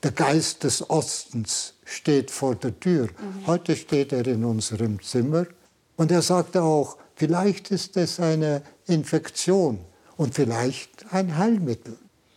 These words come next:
Speaker 1: Und da kann man jetzt schauen, probieren. Für mich war es ein Mittel, ein Heilmittel, ganz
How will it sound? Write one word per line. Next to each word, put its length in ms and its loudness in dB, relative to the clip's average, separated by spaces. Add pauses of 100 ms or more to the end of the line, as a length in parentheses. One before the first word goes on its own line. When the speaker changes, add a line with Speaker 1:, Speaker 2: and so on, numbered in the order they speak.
(300)
Speaker 1:
Und 120 -8
da 40 -6
kann 200 -4
man 120 -2
jetzt 420 -4 (120)
schauen, 520 0 (100)
probieren. 560 2 (180)
Für 180 -4
mich 340 -4
war 200 -2
es 380 -8 (320)
ein 340 -6 (100)
Mittel, 460 -2
ein 240 -6
Heilmittel, 640 -2 (320)
ganz 580 -4